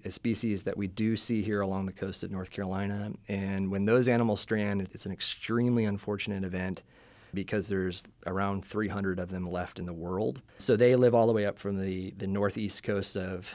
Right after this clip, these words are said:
of Canada, and they travel all the way down here to Florida. In North Carolina, we've actually had a, an animal, Calvin,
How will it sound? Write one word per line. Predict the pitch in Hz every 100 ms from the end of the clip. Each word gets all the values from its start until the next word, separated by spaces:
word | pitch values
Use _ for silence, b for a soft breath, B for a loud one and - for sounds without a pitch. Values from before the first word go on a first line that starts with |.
| -
of | - -
Canada, | - 131 139 143 143 - -
and | 107
they | 101
travel | - 95 92 95
all | 110 123 113
the | 107
way | 104
down | 101 101 95
here | 98 90
to | 85
Florida. | - - 104 110 117 117 117 -
In | 95
North | 98 -
Carolina, | 104 95 98 98 95
we've | 92 95
actually | 92 107
had | 95 92
a, | 92 -
an | 95
animal, | 92 95 92 92 - _
Calvin, | - 107 113 127 135